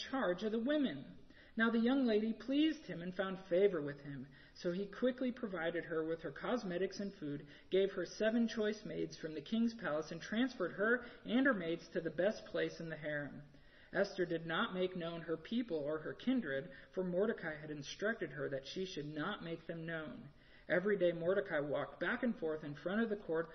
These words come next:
of the harem to learn how Esther was and how she fared." And so it's kind of a scandalous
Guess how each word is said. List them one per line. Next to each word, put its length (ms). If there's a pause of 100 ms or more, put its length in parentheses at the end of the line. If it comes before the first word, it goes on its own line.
(240)
of 180
the 80
harem 400
to 80
learn 240
how 220 (160)
Esther 320
was 360
and 120
how 200 (120)
she 160
fared." 340 (960)
And 120
so 180 (320)
it's 80
kind 180
of 80
a 100
scandalous 540